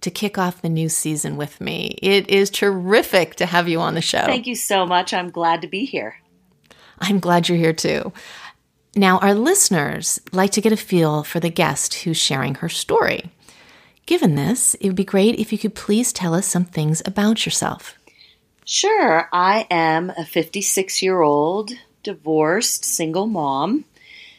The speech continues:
Speaker 2: Um, my twin sons are in college, and I, um, work. I'm a professional woman. I love the outdoors,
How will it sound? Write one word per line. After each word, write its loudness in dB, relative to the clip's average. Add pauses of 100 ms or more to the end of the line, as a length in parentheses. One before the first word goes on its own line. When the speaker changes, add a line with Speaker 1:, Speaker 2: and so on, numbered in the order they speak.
(140)
Speaker 2:
Um, 2 (760)
my 0 (140)
twin -2
sons -2
are 2 (120)
in 2
college, 2 (480)
and 0
I, 2
um, -2 (580)
work. 0 (240)
I'm -2
a -2
professional -2
woman. 0 (640)
I 0
love 4
the 4
outdoors, 0